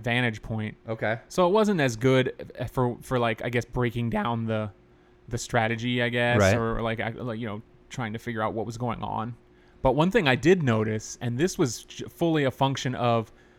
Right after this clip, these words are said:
Speaker 1: sitting on that side of the field. I was on the Northern Iowa sideline,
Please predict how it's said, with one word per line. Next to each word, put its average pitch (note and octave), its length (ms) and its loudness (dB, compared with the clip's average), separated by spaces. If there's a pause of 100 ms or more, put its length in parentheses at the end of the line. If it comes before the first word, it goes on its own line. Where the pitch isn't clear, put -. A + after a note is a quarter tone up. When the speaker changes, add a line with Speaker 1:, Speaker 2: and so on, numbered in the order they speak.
Speaker 1:
sitting C3+ 360 2
on A#2+ 140 4
that A#2 180 0
side B2 160 2
of A2+ 60 0
the A2 60 -4
field. B2+ 320 0
I A#2 100 6
was B2 120 0
on B2+ 140 2
the A#2 120 0
Northern A#2 360 0
Iowa A#2 380 2
sideline, A2 540 -6